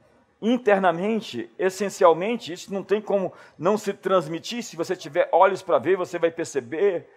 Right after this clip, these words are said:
E o texto que eu li mostra que Deus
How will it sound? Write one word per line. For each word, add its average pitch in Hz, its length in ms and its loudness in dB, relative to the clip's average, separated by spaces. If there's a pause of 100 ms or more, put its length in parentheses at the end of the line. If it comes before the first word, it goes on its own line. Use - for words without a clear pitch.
(520)
E 131 120 -6
o 180 80 6
texto 185 360 -2
que 185 160 -2
eu 160 60 0
li 180 200 -6
mostra 175 500 2
que 151 320 -2 (280)
Deus 180 600 0